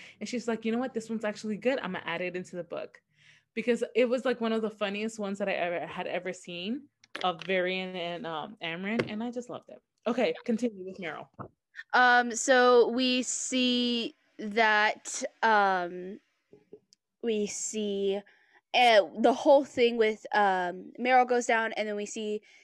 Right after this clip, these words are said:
Speaker 2: chapter twenty-nine happens, and that is the nightmare scene. And we've seen the nightmare scene in Akamath, and so now we have a nightmare scene in Akasif.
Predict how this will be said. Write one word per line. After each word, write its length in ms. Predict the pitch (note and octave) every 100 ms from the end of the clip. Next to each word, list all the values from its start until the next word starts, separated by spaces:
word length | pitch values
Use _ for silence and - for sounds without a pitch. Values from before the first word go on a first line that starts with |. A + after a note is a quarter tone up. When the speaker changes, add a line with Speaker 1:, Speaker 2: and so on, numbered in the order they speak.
| _
Speaker 2:
chapter 280 | - A3+ B3
twenty-nine 580 | - C#4+ D#4+ C#4+ G3+ A3+
happens, 720 | G#3+ - - C#4+ F#4 G4 - _ _ -
and 460 | G#3+ G#3 G3+ G3+ G3+ - A3
that 320 | G#3 G3+ -
is 260 | - G3+ G3
the 300 | G3+ G3 G3+ _ _ _ -
nightmare 500 | E4+ - - A#2+ B3
scene. 400 | - A3+ E2+ D2
And 320 | - G#3+ G#3+ - _ _ -
we've 220 | C#4 C4
seen 300 | - D4+ D#4+
the 100 | G#4+
nightmare 380 | C4+ C4+ D4 E4+
scene 340 | - C#4+ D#4
in 280 | C4+ C#4 D#4 _ _ _ _ E3+
Akamath, 880 | E3 - - F#3 F#3 E4+ - - _ _ _ _ A3+
and 160 | A3
so 140 | C4+ C4
now 200 | A#3 C4
we 100 | E4
have 180 | E4+
a 40 | F#4
nightmare 520 | C#4+ G#3+ G3+ A3 A3+
scene 440 | - A3+ G#3 A#3 -
in 480 | F3+ F3+ F#3 G#3 B3 _ _ _ _ _ _ _ _ -
Akasif. 640 | - F4 - - -